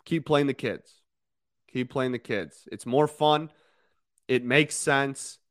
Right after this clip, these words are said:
It's better for the organization. Do it. Play the kids. Thanks for making Locked On Tigers your first listen every day.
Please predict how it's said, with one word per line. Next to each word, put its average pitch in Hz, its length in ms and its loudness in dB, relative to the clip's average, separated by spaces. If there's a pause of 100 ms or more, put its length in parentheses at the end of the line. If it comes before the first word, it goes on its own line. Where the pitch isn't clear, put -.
(280)
It's - 160 -10
better 135 320 6
for 147 160 -2
the 143 120 4
organization. 131 1040 0 (1900)
Do 117 180 0
it. - 100 -10 (1000)
Play 135 220 0
the 127 80 -2
kids. 92 340 -8
Thanks 131 220 -4
for 139 60 -8
making 135 200 0
Locked 131 240 0
On 131 160 0
Tigers 131 340 0
your 127 80 -12
first 131 300 -6
listen 127 260 -4
every 120 200 -2
day. 131 220 4